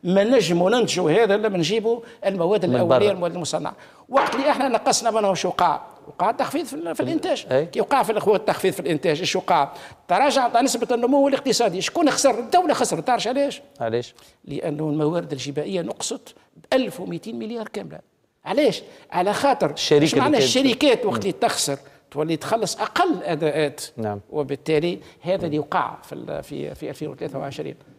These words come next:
Speaker 1: احنا نجموا نكملوا بها أربعة وعشرين، ما نجموش، خاطر شنو النتيجه؟ باش يسكرونا الشركات نتاعنا وبطاله بالتكثر واحتقان وتاكل بعضها، ما نجموش نكملوا. تقول سلكناها سنه،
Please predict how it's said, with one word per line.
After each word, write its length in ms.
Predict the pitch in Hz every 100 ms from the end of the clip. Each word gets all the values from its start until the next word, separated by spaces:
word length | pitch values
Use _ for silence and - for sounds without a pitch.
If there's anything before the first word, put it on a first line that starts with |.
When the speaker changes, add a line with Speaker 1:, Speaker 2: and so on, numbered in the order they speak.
| _ -
Speaker 1:
احنا 140 | 202
نجموا 260 | 214 185 196
نكملوا 280 | 202 190 175
بها 200 | 220 175
أربعة 200 | 175 160
وعشرين، 400 | 143 185 185 170 -
ما 80 | 247
نجموش، 480 | 226 269 311 208 - - -
خاطر 280 | 208 226 214
شنو 220 | 254 254
النتيجه؟ 440 | 226 220 170 151 - -
باش 140 | - 196
يسكرونا 480 | - 214 220 220 175
الشركات 500 | - 160 147 147 143
نتاعنا 380 | - 139 147 - -
وبطاله 360 | 185 208 214 185
بالتكثر 460 | 170 - 285 254 302 - -
واحتقان 560 | - - 185 - 226 285
وتاكل 360 | 226 285 285 302
بعضها، 340 | 294 285 185 - _ _ _ -
ما 80 | 330
نجموش 320 | 311 330 302
نكملوا. 380 | 427 392 262 - - _ _ _ _ _ _ _ _ _ _ -
تقول 200 | 262 226
سلكناها 500 | 262 247 262 233 208
سنه، 360 | 247 262 202